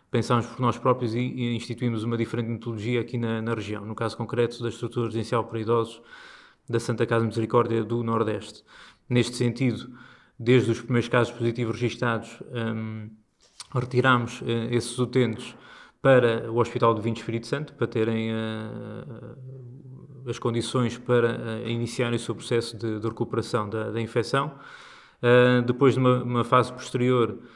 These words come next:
eh, para, porque recordo-se, estávamos no auge do, do surto aqui na região, para não sobrecarregarmos o, eh, o Hospital do Vinho Espírito Santo e deixarmos, eh, margem para, eh, atender outros possíveis casos, eh, positivos de, de infecção pela, pela covid dezanove,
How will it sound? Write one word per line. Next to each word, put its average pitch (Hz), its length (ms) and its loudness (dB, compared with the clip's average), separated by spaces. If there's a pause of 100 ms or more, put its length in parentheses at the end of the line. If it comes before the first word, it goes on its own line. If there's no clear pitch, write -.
(280)
eh, 117 480 4 (100)
para, 120 540 6
porque 110 320 -4
recordo-se, 110 480 2
estávamos 117 440 0
no 117 140 4
auge 113 420 2
do, 110 220 -4
do 113 120 -4
surto 117 320 -4
aqui 117 160 -2
na 110 140 -2
região, 120 400 0 (520)
para 123 160 4
não 120 120 4
sobrecarregarmos 117 1000 0
o, 113 280 0
eh, 110 540 -2
o 117 40 -4
Hospital 117 380 0
do 110 120 -2
Vinho 113 160 -4
Espírito 113 340 -8
Santo 117 300 -2
e - 20 -6
deixarmos, 110 640 -4
eh, 110 760 -6
margem 117 520 0
para, 110 1000 -4
eh, 113 60 -6
atender 117 540 -2 (380)
outros 117 300 -2
possíveis 110 380 -4
casos, 110 420 -2
eh, 110 540 -4
positivos 113 560 -4
de, 107 240 -6
de 110 80 -6
infecção 113 380 -2
pela, 110 680 -2
pela 110 160 0
covid 113 320 -2
dezanove, 123 480 -2